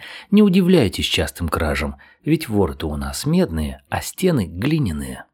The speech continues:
На этом мы остановимся, хотя могли бы привести гораздо больше таких рассказов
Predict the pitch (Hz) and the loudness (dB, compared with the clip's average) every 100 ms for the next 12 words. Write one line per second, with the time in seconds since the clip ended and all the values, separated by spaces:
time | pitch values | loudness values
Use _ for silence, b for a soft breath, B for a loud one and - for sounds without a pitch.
0 | _ _ _ _ _ _ _ _ - 139 | _ _ _ _ _ _ _ _ -2 2
1 | 143 135 135 139 120 - 143 147 78 71 | 2 2 2 2 0 -2 -2 0 -2 -4
2 | - - - B B - 98 - 117 98 | -6 -8 -12 B B -6 -2 2 2 4
3 | 123 135 110 104 98 - 107 104 143 143 | 4 6 4 4 2 0 2 4 4 2
4 | 131 113 127 160 - - 87 - - 82 | 0 2 6 6 4 -2 -6 -6 -4 -4
5 | 76 - 151 131 113 | -2 2 4 4 -2